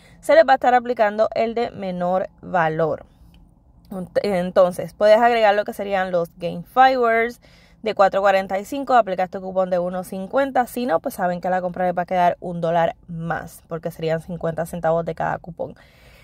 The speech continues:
Entonces, por aquí también estoy agregando lo que sería un Palmolive. Este tiene precio de cuatro dólares y tenemos un cupón de cincuenta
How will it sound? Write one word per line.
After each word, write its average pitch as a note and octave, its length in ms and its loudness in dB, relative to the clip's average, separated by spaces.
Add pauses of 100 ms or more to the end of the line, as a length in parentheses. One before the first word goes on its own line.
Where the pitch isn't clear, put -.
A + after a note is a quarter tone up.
(120)
Entonces, A3+ 680 2
por A#3 140 2
aquí B3 160 -2
también B3 300 -2
estoy C#4 200 -6
agregando G#3+ 460 0
lo G#3+ 120 -2
que A3 120 -4
sería G#3+ 520 0
un G3 180 -8
Palmolive. G#3 640 2 (520)
Este G#3 240 0
tiene G#3+ 220 -6
precio G#3 280 -4
de G3+ 120 0
cuatro F#3+ 440 2
dólares G3 520 4
y A3+ 160 -14
tenemos F#3+ 360 -6
un G3 80 -16
cupón F#3+ 320 -4
de F#3 140 0
cincuenta F3 880 -2